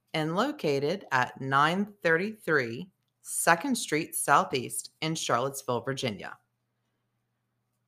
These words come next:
Woods and Waters Magazine, a monthly magazine that covers fishing, hunting, boating, outdoor gear, kayaking, shooting, bird dogs, and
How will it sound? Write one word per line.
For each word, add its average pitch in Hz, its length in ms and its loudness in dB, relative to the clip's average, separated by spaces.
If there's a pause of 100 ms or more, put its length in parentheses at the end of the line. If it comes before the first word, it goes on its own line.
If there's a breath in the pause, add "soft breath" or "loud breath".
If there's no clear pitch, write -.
(400)
Woods 247 300 8
and 233 180 6
Waters 170 360 4
Magazine, 147 640 -2 (760)
a 165 40 2
monthly 214 360 4
magazine 139 840 0
that 151 140 -4
covers 135 420 -2
fishing, 220 520 -2
hunting, 165 520 -4
boating, 143 600 -2 (160)
outdoor 214 400 6
gear, 143 540 -2 (580)
kayaking, 131 760 4
shooting, 143 840 0 (480)
bird 233 300 8
dogs, 220 560 2
and 127 320 -4